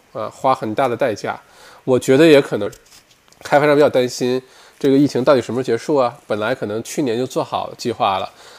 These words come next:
呃，今年年初就开始推这项目，然后时间节点都计算得很好，什么时候完成预-，预售，完成预售之后，这个，呃，开始 construction，然后 construction 最好躲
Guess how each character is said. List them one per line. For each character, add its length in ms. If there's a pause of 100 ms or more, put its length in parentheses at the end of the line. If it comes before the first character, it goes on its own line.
(120)
呃， 220
今 200
年 220
年 160
初 160
就 80
开 100
始 60
推 200
这 120
项 200
目， 200
然 100
后 80
时 180
间 160
节 220
点 180
都 180
计 180
算 160
得 40
很 220
好， 240 (420)
什 80
么 80
时 80
候 120
完 140
成 160
预-， 140 (240)
预 100
售， 320 (380)
完 160
成 100
预 80
售 160
之 140
后， 260 (240)
这 140
个， 260 (380)
呃， 380
开 200
始 140
construction， 640 (420)
然 140
后 60
construction 600
最 140
好 160
躲 180